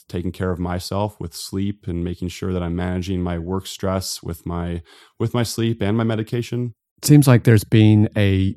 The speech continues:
Speaker 2: shift at some point in how seriously you take your epilepsy. When did that shift occur? What triggered it?
Speaker 1: I would say, honestly, just last year, two thousand eighteen,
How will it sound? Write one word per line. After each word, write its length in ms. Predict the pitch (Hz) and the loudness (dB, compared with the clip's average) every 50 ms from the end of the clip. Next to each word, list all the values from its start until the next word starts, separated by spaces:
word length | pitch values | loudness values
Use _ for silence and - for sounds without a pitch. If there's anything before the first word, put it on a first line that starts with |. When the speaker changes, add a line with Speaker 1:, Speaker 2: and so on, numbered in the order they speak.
| - _ _ | -8 _ _
Speaker 2:
shift 460 | - - - - 120 104 90 - - | -10 -8 -2 0 0 0 0 0 -6
at 120 | 92 87 - | -10 -8 -4
some 180 | - 101 92 | -2 -2 -2
point 240 | - 92 92 92 92 | -2 -2 -2 -2 -2
in 100 | 98 87 | 0 0
how 100 | 95 90 | 0 -2
seriously 540 | 85 - - 98 98 95 90 - - 101 95 | -2 -2 -2 -2 0 0 -2 -4 -4 -6 -4
you 140 | 90 92 85 | -4 -4 -6
take 580 | - - 95 92 92 - - - - - _ _ _ _ _ _ | -4 -4 -2 -2 -2 -6 -8 -18 -20 -20 _ _ _ _ _ _
your 180 | _ 101 98 76 | _ -4 -4 -2
epilepsy. 760 | 95 95 - 101 95 87 85 - - - 87 85 90 101 107 - _ _ 330 294 | -2 -4 -4 -4 -4 -4 -4 -6 -8 -6 -6 -6 -6 -8 -10 -12 _ _ _ -12
When 460 | 233 185 - - 123 113 127 123 123 | -10 -10 -10 -10 -4 0 2 4 4
did 100 | 123 123 | 4 4
that 160 | 110 123 120 117 | 2 0 -2 -2
shift 240 | - 120 101 - | -4 -6 -6 -6
occur? 240 | 120 - 127 120 98 | -4 -2 -2 -2 0
What 160 | 90 95 92 | -2 -4 -4
triggered 240 | - - 107 98 90 | -4 -4 -4 -4 -4
it? 100 | 87 85 _ _ _ _ _ _ _ _ - - - | -6 -8 _ _ _ _ _ _ _ _ -16 -10 -2
Speaker 1:
I 140 | 90 104 | 0 2
would 220 | 123 139 135 - - | 2 2 0 -2 -4
say, 380 | - - 123 120 120 117 - - - | -4 0 2 2 2 2 0 -2 -2
honestly, 340 | 101 110 113 120 - - 110 | -2 0 0 -2 -2 -4 -2
just 220 | 98 104 101 - | -2 -2 -4 -2
last 260 | 107 104 95 - - | -2 -2 -2 -4 -4
year, 240 | 113 113 113 104 101 - _ _ _ - | -4 -2 -2 -2 -6 -10 _ _ _ -8
two 140 | - 104 | -8 -6
thousand 440 | 92 - 101 98 95 92 90 98 95 | -4 -2 -2 -2 -2 -2 -2 -2 -2
eighteen, 500 | 95 98 92 - - 107 110 110 95 85 | -2 -4 -6 -6 -6 -4 -2 -2 -4 -6